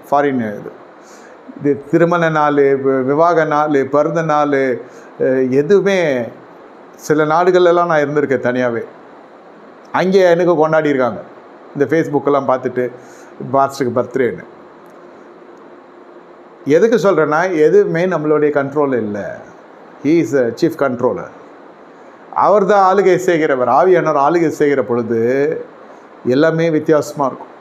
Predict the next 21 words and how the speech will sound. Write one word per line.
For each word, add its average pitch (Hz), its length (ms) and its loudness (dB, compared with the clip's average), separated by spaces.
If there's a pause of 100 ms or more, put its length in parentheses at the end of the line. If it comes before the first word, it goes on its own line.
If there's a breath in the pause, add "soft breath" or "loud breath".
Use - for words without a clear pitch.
(180)
உடுத்துற 165 500 2
வஸ்திரம் 160 440 2
முதல் 147 300 0
கொண்டு 131 680 -2 (760)
கொடுக்குற 170 340 2
தேவ 156 280 2
செய்தி 160 260 -2
முதல் 139 160 -2
கொண்டு 139 240 -2
உலகம் 160 340 2
முழுவதும் 170 400 0
நான் 143 180 -2
போன 156 260 0
எல்லா 151 240 2
நாடுகளிலும் 156 480 0
பெருமையா 151 420 0
சொன்னாங்க. 127 360 -6 (220)
சபை 131 420 -2 (260)
சத்தியமே 156 520 -4
வித்தியாசமா 147 520 -2
இருக்கு. 117 280 -8